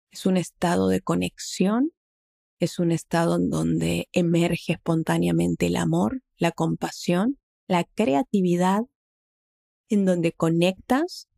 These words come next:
con lo divino, conectas con los otros, conectas contigo mismo y desde el cual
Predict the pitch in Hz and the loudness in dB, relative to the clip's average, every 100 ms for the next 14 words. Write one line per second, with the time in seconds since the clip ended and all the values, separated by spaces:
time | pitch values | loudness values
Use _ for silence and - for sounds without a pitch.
0 | - 196 190 180 175 175 190 220 277 - | -2 0 2 2 2 2 2 0 -2 -2
1 | 180 175 180 220 - 196 - - 170 165 | -2 2 0 0 -2 -4 -4 -4 -2 0
2 | 156 - 165 - 220 285 - - 160 190 | 0 -2 -2 -2 -2 -4 -8 -4 0 0
3 | - 170 - 165 160 247 285 214 160 156 | -2 -10 -4 -4 0 0 2 0 -2 -6
4 | - 208 - _ _ _ _ _ - 196 | -4 -4 -4 _ _ _ _ _ -2 -2
5 | - - 220 277 - - 311 285 - 170 | -2 0 2 0 -4 -2 0 0 -4 -4
6 | - - | -4 -6